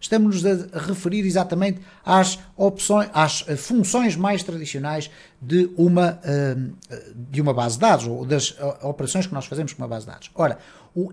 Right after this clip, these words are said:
execute query, executar uma query, significa apenas no, no sistema do crude, significa este, eh, R que ali está, o read. Ok?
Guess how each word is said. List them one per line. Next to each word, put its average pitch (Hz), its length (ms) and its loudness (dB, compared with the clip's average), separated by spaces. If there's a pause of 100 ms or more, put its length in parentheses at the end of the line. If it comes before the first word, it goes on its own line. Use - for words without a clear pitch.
execute 240 800 -2
query, 160 680 0 (380)
executar 220 600 2
uma 156 140 -2
query, 151 480 -4 (220)
significa 233 920 2 (760)
apenas 240 480 2
no, 185 240 6 (100)
no 175 300 4
sistema 220 420 2
do 175 100 2
crude, 208 480 2 (300)
significa 233 960 0 (180)
este, 254 600 -2 (400)
eh, 185 380 4
R 156 200 -2
que - 80 -10
ali 135 140 -2
está, - 320 -12 (300)
o 185 140 8
read. 165 500 6 (840)
Ok? 214 380 -4